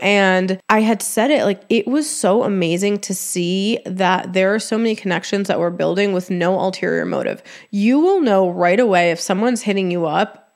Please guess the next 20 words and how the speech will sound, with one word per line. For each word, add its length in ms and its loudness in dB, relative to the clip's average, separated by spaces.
if 200 0
they 120 0
have 160 2
an 100 0
ulterior 420 -2
motive, 360 -4
like, 240 -2
if 100 -4
they're 140 -2
trying 220 0
to 40 -2
sell 240 2
you 160 0
something, 440 0
if 100 -2
they're 120 0
trying 220 -2
to 80 -2
just, 160 -8
like, 220 -2